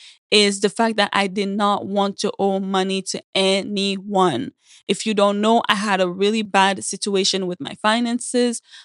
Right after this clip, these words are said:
with the student loans. I hated it 'cause I had to pay my tuition by myself for, like, three semesters. And I did. But after that, I was so mad that I put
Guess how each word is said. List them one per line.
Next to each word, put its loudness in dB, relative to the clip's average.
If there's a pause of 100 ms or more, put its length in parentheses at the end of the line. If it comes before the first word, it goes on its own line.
(140)
with 2
the -4
student 0
loans. 0 (380)
I 6
hated 0
it 2
'cause 0
I 4
had 0
to 0
pay 0 (160)
my 2
tuition 0
by -4
myself -2 (400)
for, 4
like, -2
three -2
semesters. -4
And 2 (120)
I -4
did. 0 (480)
But 6
after 0
that, 2
I 4
was 2
so 2
mad 2
that 2
I 0
put 2